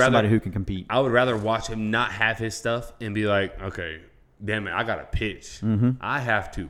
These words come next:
Speaker 2: pitch."
Speaker 1: Yep.
Speaker 2: You can't call that. I can't throw that right now. But I, all right, let's <laughs> throw it up there. I liked it. I liked it.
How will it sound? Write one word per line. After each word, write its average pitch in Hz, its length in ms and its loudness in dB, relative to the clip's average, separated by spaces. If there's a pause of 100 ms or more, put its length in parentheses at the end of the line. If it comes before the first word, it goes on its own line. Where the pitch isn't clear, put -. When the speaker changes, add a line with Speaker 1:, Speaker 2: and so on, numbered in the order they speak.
Speaker 2:
pitch." - 560 -8 (360)
Speaker 1:
Yep. 98 200 -8
Speaker 2:
You 135 140 2
can't 151 240 -4
call 135 220 0
that. 120 260 -2 (160)
I 123 120 2
can't 143 260 0
throw 131 160 0
that 110 140 0
right 98 180 -2
now. 87 180 -8 (160)
But 107 160 -2
I, - 180 -2 (140)
all 120 100 -6
right, 101 280 -4
let's 110 260 -6 (460)
<laughs> - 480 -20
throw 120 180 2
it 104 80 0
up 101 180 -4
there. 87 200 -8 (340)
I 117 140 2
liked 107 280 2
it. 82 140 -8
I 101 80 0
liked 92 260 0
it. 85 200 -10